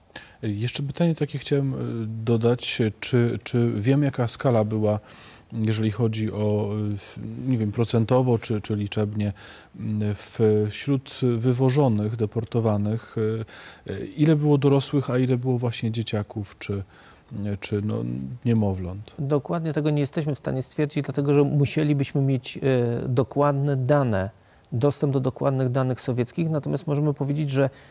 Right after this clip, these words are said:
Speaker 2: w różnych wywózkach było to różnie. Takim przykładem wywózki, gdzie było stosunkowo mało mężczyzn,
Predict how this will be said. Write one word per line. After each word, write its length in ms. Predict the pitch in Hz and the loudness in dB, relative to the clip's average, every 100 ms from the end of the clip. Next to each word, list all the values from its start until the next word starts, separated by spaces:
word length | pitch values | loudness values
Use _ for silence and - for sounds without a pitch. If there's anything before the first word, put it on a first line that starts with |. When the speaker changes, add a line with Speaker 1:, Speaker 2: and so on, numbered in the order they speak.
| - | -10
Speaker 2:
w 100 | 135 | 2
różnych 320 | 143 156 156 135 | 4 6 4 2
wywózkach 460 | 135 143 - 131 | 2 0 0 -2
było 380 | 131 135 127 123 - | 0 2 4 2 -2
to 160 | 147 135 | 0 2
różnie. 380 | 135 139 160 180 - - - - - - | 2 0 0 -2 -6 -20 -20 -20 -14 -2
Takim 400 | 135 - 139 127 | -2 0 0 0
przykładem 800 | - 127 - 143 139 131 110 104 - - | -2 -6 0 2 4 4 2 0 -8 -4
wywózki, 840 | 123 135 123 147 - - 131 110 - _ _ _ _ 202 | 0 4 4 4 0 -2 2 2 -2 _ _ _ _ -4
gdzie 220 | 127 131 | 0 2
było 160 | 131 | 2
stosunkowo 840 | 120 - 151 - 160 143 165 139 147 | 0 -2 -4 0 0 0 0 2 2
mało 300 | 143 143 143 | 2 4 4
mężczyzn, 680 | 143 135 117 - 151 165 | 4 2 0 -2 -4 -4